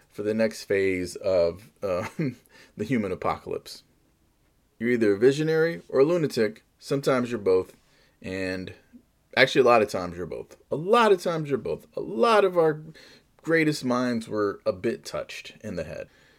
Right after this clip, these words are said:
Now, but back to the swinging pull-ups. You know the funny thing? Me sitting there laughing at them on the inside. 'Cause obviously not on the outside.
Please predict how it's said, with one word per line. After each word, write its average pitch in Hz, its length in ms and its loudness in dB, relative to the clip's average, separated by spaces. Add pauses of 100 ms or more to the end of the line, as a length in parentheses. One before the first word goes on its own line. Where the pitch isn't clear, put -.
(720)
Now, 147 420 2
but 120 160 -2
back 208 260 2
to 139 420 6 (100)
the 110 80 -4
swinging 101 380 -4
pull-ups. - 480 -4 (140)
You 151 80 -4
know 214 120 2
the 156 80 0
funny 139 280 0
thing? 135 520 -4
Me 117 260 0
sitting 113 360 -2
there 98 380 4 (100)
laughing 90 440 -2
at 87 140 -6
them 87 220 -6
on 85 100 -6
the 82 100 -4
inside. 85 520 -6 (280)
'Cause - 100 -10
obviously 117 360 0
not 92 120 0
on 85 60 -2
the 87 60 -2
outside. 92 540 0